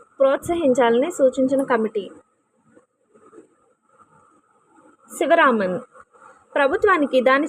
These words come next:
చుట్టూ ఉన్న వాతావరణానికి మధ్య సంబంధమే ప్రభుత్వ విధానం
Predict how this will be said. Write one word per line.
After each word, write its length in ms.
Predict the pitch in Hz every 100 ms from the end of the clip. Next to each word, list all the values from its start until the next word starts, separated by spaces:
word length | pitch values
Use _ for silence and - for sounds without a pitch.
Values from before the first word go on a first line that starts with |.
| 277
చుట్టూ 220 | 240 349
ఉన్న 240 | 320 285
వాతావరణానికి 800 | 277 233 233 262 240 233 226 349
మధ్య 480 | 311 233 208 220 202
సంబంధమే 720 | - 285 254 311 339 320 262 233 220 _ _ _ _
ప్రభుత్వ 460 | 262 240 294 349 294 _ _ _ 226
విధానం 540 | 233 247 240 220 196